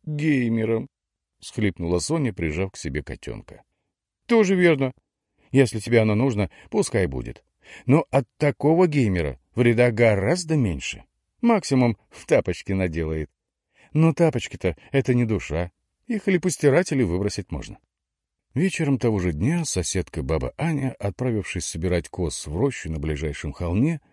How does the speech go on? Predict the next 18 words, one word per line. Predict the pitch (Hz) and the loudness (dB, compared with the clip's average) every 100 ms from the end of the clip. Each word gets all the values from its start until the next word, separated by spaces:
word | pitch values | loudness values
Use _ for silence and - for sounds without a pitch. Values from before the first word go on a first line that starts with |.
| _ | _
где, | 82 92 117 | -8 -4 -4
как | 117 110 | -4 -6
всем | - 117 | -4 -2
местным | 107 107 - 98 92 | -2 -2 -4 -4 -2
было | 95 92 | 0 0
известно, | 80 95 90 92 90 | -2 -2 -4 -6 -6
отлично | - 92 95 87 - 76 | -8 -6 -4 -4 -6 -6
работала | 82 82 85 80 | -4 -4 -4 -6
связь | - 82 78 - _ - - | -4 -4 -4 -8 _ -14 -4
и | |
даже | 82 87 82 | 0 0 0
брался | 95 90 - 82 | 0 0 -2 -10
скоростной | - 87 82 - 80 - | -4 -4 -4 -6 -8 -6
интернет, | 85 - 69 131 185 _ _ _ - | -8 -6 -4 -2 -4 _ _ _ -14
докладывала | - 107 113 147 190 160 147 143 | -2 0 0 -2 -4 -4 -2 -4
своей | - 107 98 | -2 -2 -2
давней | 78 80 82 78 | -2 -6 -6 -6
подруге. | 71 67 - 52 - | -6 -8 -8 -12 -14